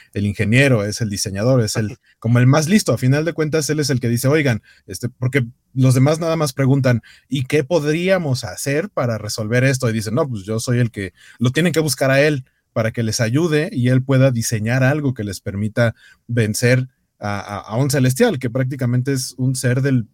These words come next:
Speaker 1: del tamaño y del poder como el que los creó. Entonces no es una tarea fácil a pesar de que son casi dioses.
Speaker 2: Sí, no, definitivamente, digo, pa-, para mí es mi, fue, fue mi favorito justamente por todas las razones que ya expusiste.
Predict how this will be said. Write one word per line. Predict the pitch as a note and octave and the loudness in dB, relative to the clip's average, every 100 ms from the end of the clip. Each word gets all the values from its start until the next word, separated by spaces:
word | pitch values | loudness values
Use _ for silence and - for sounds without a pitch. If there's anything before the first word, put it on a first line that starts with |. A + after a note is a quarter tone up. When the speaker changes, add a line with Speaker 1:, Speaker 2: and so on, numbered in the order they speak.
| - | -10
Speaker 1:
del | A#2+ G#2+ | -6 -4
tamaño | A2 G#2 A2+ C3+ | -4 -4 0 0
y | C3+ | 0
del | A2+ | -2
poder | - G2+ A2 C3+ - _ _ _ | -4 -4 -2 -4 -6 _ _ _
como | B2 A2 G#2+ G#2+ | -2 0 0 -2
el | A2+ G#2+ | -4 -2
que | A2 | -4
los | G#2+ | -4
creó. | - G#2+ B2+ C#3 B2+ | -2 0 2 2 -2
Entonces | G2+ G2 A2 A#2 B2+ B2 | -6 -4 -4 0 0 2
no | A#2 A#2+ | 2 2
es | B2+ | 2
una | C3+ C3 | 2 2
tarea | G#2+ A#2 | 2 0
fácil | - B2+ C3 | 0 2 2
a | |
pesar | B2+ F#2+ G#2+ | 0 -4 -4
de | G#2+ | -4
que | G#2+ | -6
son | - A2 A2 _ _ _ _ | -4 -2 -2 _ _ _ _
casi | A#2+ A2 A2 F#2 | -2 0 -2 -4
dioses. | G2+ B2 B2+ F#2+ - _ _ | -2 0 -2 -6 -12 _ _
Speaker 2:
Sí, | - - F#3+ | -6 -4 -2
no, | G3+ | -2
definitivamente, | F3+ D#3+ D3+ F3 E3+ | -4 -4 -4 -2 0
digo, | F3 D#3+ C3+ B2 | 2 2 2 0
pa-, | A#2 | -4
para | B2 B2+ C3 | 0 2 2
mí | D3+ A#3 | 0 -2
es | C4 G3+ - | -2 -4 -4
mi, | F3 C#3 G#2 F2+ - | -6 -6 -8 -10 -16
fue, | - - F3+ | -12 -8 -8
fue | - E3 | -6 -6
mi | F#3 | -4
favorito | D3+ C3+ D3 D#3+ | -2 -2 -4 -8
justamente | D#3 D#3 D3+ D#3 | -6 -4 -4 -8
por | - G#2 - _ _ _ | -10 -12 -12 _ _ _
todas | C3+ D3+ | -2 0
las | G#2+ | 0
razones | - D#3 - | -4 -4 -6
que | A2+ | -2
ya | C#3 C#3 | 0 0
expusiste. | - - - B2 - F#3+ | -4 -6 -4 -4 -4 -6